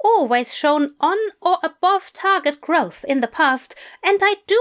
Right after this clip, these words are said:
hope they remain satisfactory to you and to the district. In part,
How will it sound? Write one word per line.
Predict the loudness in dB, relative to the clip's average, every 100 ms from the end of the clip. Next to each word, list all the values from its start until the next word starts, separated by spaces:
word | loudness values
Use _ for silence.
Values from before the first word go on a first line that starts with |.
| 2
hope | 0 -2 0
they | 0 2
remain | 2 0 0 -2 0
satisfactory | -2 0 -2 -2 -4 -2 -4 -2 -4
to | -2 -2
you | 0 2 2 0 _ -2
and | -2 -2 -6
to | -4
the | -2
district. | -2 -4 -4 -6 -6 -12 -20 _ _ _ _ -20 -20 -16 -2
In | 0 0
part, | 0 0 0 -2